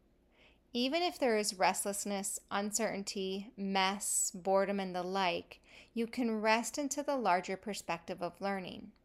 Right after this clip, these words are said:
There will still be uncomfortableness or sometimes numbness because that is part of learning. You can't get away from it regardless of how hard you try.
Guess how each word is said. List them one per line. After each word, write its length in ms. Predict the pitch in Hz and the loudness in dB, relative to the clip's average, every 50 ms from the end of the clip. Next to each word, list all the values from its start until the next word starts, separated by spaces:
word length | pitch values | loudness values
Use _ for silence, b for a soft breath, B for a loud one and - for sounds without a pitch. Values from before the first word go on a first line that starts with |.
| _ _ _ _ _ _ _ _ _ b b b b b b b | _ _ _ _ _ _ _ _ _ b b b b b b b
There 140 | 214 214 220 | 2 2 4
will 180 | 214 233 233 | 4 2 2
still 640 | 233 - - - - - - 254 254 262 277 294 302 | 2 0 0 -2 -4 0 2 4 6 6 6 6 6
be 160 | 294 294 302 | 4 4 2
uncomfortableness 1200 | 294 285 285 277 - - 254 226 226 220 - 185 180 180 175 175 175 170 170 190 202 - - - - _ _ - | 2 2 0 -2 -2 0 0 0 0 -2 -6 -6 -6 -6 -4 -4 -4 -4 -4 -4 -4 -6 -8 -8 -10 _ _ 0
or 140 | 214 220 214 | 0 2 0
sometimes 680 | 214 - 254 247 254 247 - 247 226 220 208 208 - | 0 -2 -2 -2 -2 -4 -4 -2 -2 -2 -4 -4 -4
numbness 840 | 214 208 208 208 220 220 208 185 - - - - 214 - - - - B B B B B | -2 0 2 2 2 2 0 0 -2 -4 -6 -6 -6 -6 -6 -6 -8 B B B B B
because 320 | 220 214 - 254 220 233 | -10 -6 -4 -2 -2 -2
that 280 | - - 208 202 202 202 | 0 2 2 4 4 2
is 140 | 226 220 - | 0 -4 -4
part 280 | - - 196 175 180 190 | -4 -2 -2 -2 0 -2
of 120 | 190 190 | -4 -4
learning. 560 | 202 214 220 220 202 185 190 - - - 220 - _ _ _ _ _ b b b b b b b | -4 -2 -2 -2 -2 -4 -6 -10 -12 -14 -16 -20 _ _ _ _ _ b b b b b b b
You 160 | 220 233 226 | -4 -4 -4
can't 340 | 226 - - 262 262 254 262 | -4 -2 0 0 0 2 0
get 120 | 277 262 | 0 2
away 440 | 262 247 233 202 226 233 254 285 294 | 2 2 2 2 4 4 4 4 2
from 240 | 285 - 240 196 180 | 0 -2 -4 -4 -4
it 140 | 175 - | -4 -4
regardless 560 | - 190 190 - 202 190 190 190 208 214 - - | -4 -4 -2 0 2 2 2 2 -2 -4 -4 -6
of 100 | 214 190 | -6 -8
how 280 | - - 202 175 175 | -8 -6 -2 -2 -2
hard 320 | 170 165 175 165 170 165 - | -2 -4 -4 -6 -6 -6 -8
you 100 | 180 175 | -10 -10
try. 640 | - - - 247 226 202 175 - - - - 220 | -10 -8 -2 0 0 0 0 -2 -4 -8 -12 -14